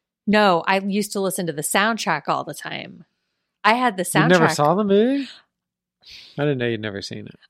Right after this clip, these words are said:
Speaker 1: I was having some moments where I was like, "Have I seen this?" Because a lot of it felt familiar, but then the end was a surprise to me.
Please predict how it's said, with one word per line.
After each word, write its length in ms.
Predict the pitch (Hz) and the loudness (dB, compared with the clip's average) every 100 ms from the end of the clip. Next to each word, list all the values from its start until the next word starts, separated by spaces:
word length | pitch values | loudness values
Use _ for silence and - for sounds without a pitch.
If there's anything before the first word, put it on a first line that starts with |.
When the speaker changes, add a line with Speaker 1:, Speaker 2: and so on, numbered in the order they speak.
| - | -2
Speaker 1:
I 100 | 285 | 0
was 160 | 370 | 2
having 300 | 381 403 453 440 | 2 2 0 -2
some 280 | - 339 | -2 0
moments 480 | 254 226 254 294 - | 0 0 0 -4 -6
where 100 | 254 | -4
I 60 | 262 | -2
was 180 | 262 - | -2 -2
like, 160 | 277 | -4
"Have 240 | 277 294 415 | -2 -2 2
I 140 | 494 440 | 2 2
seen 260 | 392 415 415 | 2 0 -2
this?" 200 | 415 415 | -4 -4
Because 280 | - 285 262 | -6 -4 -2
a 80 | |
lot 240 | 240 240 269 | 0 2 0
of 120 | 285 | -2
it 160 | 285 - | -6 -2
felt 220 | 233 - | -2 -2
familiar, 480 | 226 196 190 214 214 | -4 -2 -2 -2 -4
but 140 | - | -2
then 160 | 233 226 | 0 0
the 120 | - | 0
end 200 | 233 339 | -2 0
was 180 | 277 - | -4 -4
a 80 | |
surprise 540 | 180 165 - 165 240 - | -6 -8 -4 -2 -2 -4
to 80 | 165 | -8
me. 300 | 151 147 | -8 -8